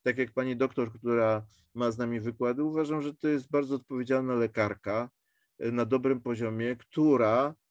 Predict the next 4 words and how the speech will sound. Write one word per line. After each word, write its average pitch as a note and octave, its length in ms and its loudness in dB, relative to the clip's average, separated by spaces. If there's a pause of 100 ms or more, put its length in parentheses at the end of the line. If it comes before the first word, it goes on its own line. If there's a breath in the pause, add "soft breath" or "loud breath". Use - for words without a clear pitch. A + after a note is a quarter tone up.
(260)
e, - 80 -6 (380)
nie C#3+ 200 -4
stosuje, C3+ 880 0 (340)
e, B2 280 -6